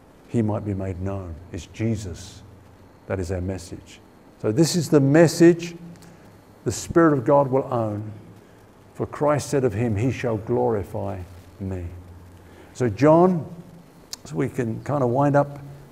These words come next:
this morning, John said, "I'm writing this so that you might believe."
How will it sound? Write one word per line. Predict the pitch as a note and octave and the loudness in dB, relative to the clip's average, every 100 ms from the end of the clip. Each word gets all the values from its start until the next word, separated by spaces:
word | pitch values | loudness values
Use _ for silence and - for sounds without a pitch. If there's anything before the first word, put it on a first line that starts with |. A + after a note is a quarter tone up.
| - | -8
this | B2 - | -8 -2
morning, | C3+ B2+ | 0 0
John | A#2 C#3+ D#3 F3 E3 A#2+ - - - - - - - - - | 2 2 2 0 -2 -10 -18 -20 -20 -20 -20 -20 -20 -20 -18
said, | - D3+ | -2 2
"I'm | C#3 C3+ | 4 4
writing | D3+ F3 F3 | 4 4 4
this | D#3 E3+ E3+ - - G#2+ | 4 4 0 -14 -14 -14
so | F#2+ C#3 | -4 -2
that | A#2+ B2+ | 0 -2
you | B2 | -2
might | B2+ A#2+ G2 | -2 -4 -6
believe." | G#2 G2 F#2 E2 - | -8 -6 -10 -12 -16